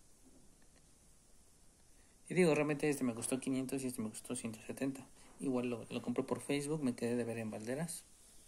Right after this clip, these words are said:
Y este,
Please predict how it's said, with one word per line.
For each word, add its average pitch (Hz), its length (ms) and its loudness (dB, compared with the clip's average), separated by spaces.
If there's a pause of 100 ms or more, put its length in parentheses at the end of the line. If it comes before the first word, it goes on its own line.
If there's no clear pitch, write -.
(1160)
Y 135 400 4
este, 117 1000 -4